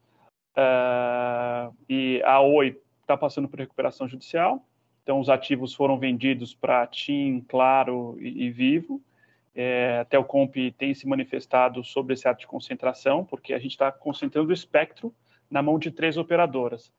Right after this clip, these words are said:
E aí, então, você tem um, um, um mercado meio que de oligopólio e é difícil competir às empresas menores. Eu, eu abro um parênteses, né, pra mostrar o mercado de banda larga fixa.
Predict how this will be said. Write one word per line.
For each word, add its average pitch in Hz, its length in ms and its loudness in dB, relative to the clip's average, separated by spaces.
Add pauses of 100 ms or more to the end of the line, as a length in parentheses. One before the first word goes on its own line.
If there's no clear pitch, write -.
(300)
E 139 100 2
aí, 139 160 2
então, 147 240 0
você 143 140 -8
tem 139 320 -2
um, 147 100 -2
um, 131 420 -4
um 139 80 -4
mercado 135 460 2
meio 131 200 0
que 131 140 -6
de 135 140 -2
oligopólio 135 1040 2 (640)
e 139 300 2
é 143 100 2
difícil 156 840 -4
competir 151 560 -2
às 143 100 -2
empresas 143 440 -4
menores. 127 540 -4 (400)
Eu, 143 460 4
eu 139 140 2
abro 175 200 4
um 180 60 -4
parênteses, 143 520 -2
né, 135 120 -2
pra 151 140 -2
mostrar 151 320 0
o 160 60 -2
mercado 156 340 -4
de 156 60 -8
banda 156 200 0
larga 156 260 0
fixa. 123 500 -12